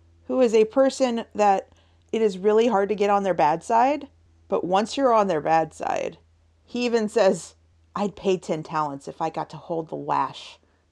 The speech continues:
when contemplating whipping him. This is when Sim swears. And everyone goes, "The hell?"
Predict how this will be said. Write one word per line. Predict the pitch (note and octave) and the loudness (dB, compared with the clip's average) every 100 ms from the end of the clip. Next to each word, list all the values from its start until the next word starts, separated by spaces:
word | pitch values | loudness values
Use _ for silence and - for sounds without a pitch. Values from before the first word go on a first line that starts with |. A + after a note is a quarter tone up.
| _ | _
when | - F3 D#3 C#3 - _ _ _ | -6 -2 -2 -6 -12 _ _ _
contemplating | - - F#3 E3 F3+ D#3+ F3+ D#3 D3 D3+ D3+ | -18 -2 -2 -2 -8 -8 -4 -2 -4 -8 -6
whipping | D3+ - - | -6 -6 -10
him. | D#3 - F3 _ _ _ _ _ _ _ _ _ _ _ _ | -10 -8 -10 _ _ _ _ _ _ _ _ _ _ _ _
This | G#3+ A3 | 2 2
is | A3+ | -2
when | G3 G3+ G3 | -2 -2 -2
Sim | G3 F#3+ F3 | -6 -6 -8
swears. | E3+ - D#3 - - - - _ - _ _ _ _ _ _ _ | -10 -6 -6 -6 -8 -10 -14 _ -20 _ _ _ _ _ _ _
And | - E3+ | 0 2
everyone | E3 F3 E3 E3 | 4 2 2 0
goes, | E3 C#3 - _ _ | 0 -2 -6 _ _
"The | - D3 | -6 -4
hell?" | C3 D3+ F#3+ D#4+ - | -2 0 4 4 2